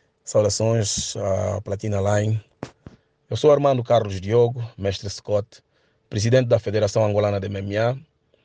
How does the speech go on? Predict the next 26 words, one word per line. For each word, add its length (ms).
diretor 540
da 220
Confederação 680
Africana 680
para 260
a 40
nossa 240
região, 580
a 60
nossa 220
zona. 440
Ah, 280
estou 260
aqui 180
na 80
cidade 340
de 220
Joanesburgo, 720
República 400
da 100
África 240
do 80
Sul, 400
para 220
a 20
reunião 560